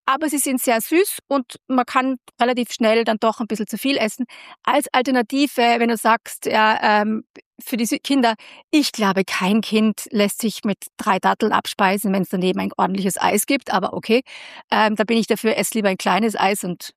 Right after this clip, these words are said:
lasst die Datteln weg. Aber wenn euch das schmeckt,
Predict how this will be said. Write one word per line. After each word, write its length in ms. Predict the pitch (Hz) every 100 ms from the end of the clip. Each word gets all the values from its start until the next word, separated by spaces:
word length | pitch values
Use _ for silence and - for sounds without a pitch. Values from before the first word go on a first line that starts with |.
| _ _ _ -
lasst 220 | 226 170
die 60 | -
Datteln 320 | 254 277 254
weg. 180 | 247 -
Aber 240 | 233 240 240 - - -
wenn 200 | 240 262
euch 100 | 254
das 160 | 220 196
schmeckt, 440 | 220 285 - -